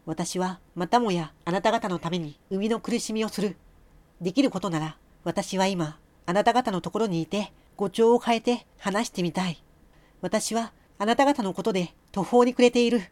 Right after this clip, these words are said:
立法の下に留まっていたいと思う人たちよ。私に答えなさい。あなた方は立法の言うところを聞かないのか。その記すところによると、アブラハムに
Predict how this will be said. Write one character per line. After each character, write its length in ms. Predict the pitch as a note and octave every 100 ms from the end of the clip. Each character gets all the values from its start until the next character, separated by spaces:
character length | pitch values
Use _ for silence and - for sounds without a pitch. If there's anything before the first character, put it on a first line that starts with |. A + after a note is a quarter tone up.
| _ _ _ _ _ _ -
立 200 | G3+ -
法 160 | B3 A#3+
の 100 | B3+
下 160 | - B3
に 220 | E3+ - -
留 200 | - G#3+
ま 100 | A#3+
っ 60 | B3
て 140 | F#3
い 80 | E3+
た 120 | G3+
い 80 | G3+
と 220 | D#3+ D3 _ -
思 240 | G#3 A#3
う 20 |
人 160 | F#3 -
た 100 | F#3+
ち 140 | -
よ。 160 | D3+ - _ _ _ _ _ -
私 300 | D#3+ F#3+ G3
に 100 | F#3+
答 220 | - G#3
え 40 |
な 100 | G3+
さ 140 | F#3+ G3
い。 180 | C#3+ _ _ _ _ _ _ -
あ 80 |
な 100 | F#3
た 100 | G#3
方 220 | A3 - D#3+
は 160 | D#3 _ _
立 180 | F#3 E3+ -
法 140 | A#3+
の 60 | B3
言 140 | B3
う 40 | B3
と 100 | A#3
こ 80 |
ろ 140 | B3 E3+
を 120 | D#3 -
聞 140 | -
か 100 | B3+
な 80 | B3
い 80 | G#3+
の 80 | D#3
か。 220 | D3+ - _ _ _ _ _ _ -
そ 160 | -
の 240 | G3 A3+ - -
記 260 | - A3+ C#4+
す 100 | -
と 120 | F3
こ 80 | A3+
ろ 80 |
に 100 | G#3+
よ 80 | D#3+
る 80 | E3+
と、 200 | F#3 F#3 - _ -
ア 100 | F3+
ブ 100 | F3+
ラ 80 | A3+
ハ 140 | A3
ム 80 | E3+
に 200 | D3+ D3+